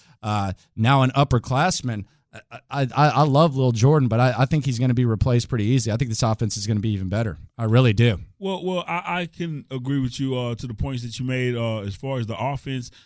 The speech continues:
Speaker 2: The offense was never my concern. I, I, I believe
Speaker 1: Oh,
Speaker 2: that
Speaker 1: we
Speaker 2: we
Speaker 1: going
Speaker 2: have
Speaker 1: on the
Speaker 2: enough
Speaker 1: other side?
Speaker 2: weapons,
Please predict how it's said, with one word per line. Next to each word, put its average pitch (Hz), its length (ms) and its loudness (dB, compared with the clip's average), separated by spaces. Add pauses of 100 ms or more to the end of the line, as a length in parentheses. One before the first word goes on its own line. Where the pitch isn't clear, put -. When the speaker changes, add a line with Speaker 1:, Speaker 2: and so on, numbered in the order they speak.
(120)
Speaker 2:
The 185 100 -16
offense 165 420 -6
was 120 160 -6
never 123 300 -4
my 120 240 -6
concern. 110 720 -8
I, 113 80 -4
I, 120 320 -6
I 143 40 -4
believe 131 380 -2
Speaker 1:
Oh, 110 60 -8
Speaker 2:
that 120 100 -2
Speaker 1:
we 117 60 -4
Speaker 2:
we 127 80 -2
Speaker 1:
going 127 180 2
Speaker 2:
have - 20 2
Speaker 1:
on 123 120 2
the 123 60 0
Speaker 2:
enough 131 80 0
Speaker 1:
other 160 120 0
side? - 120 0
Speaker 2:
weapons, 156 300 0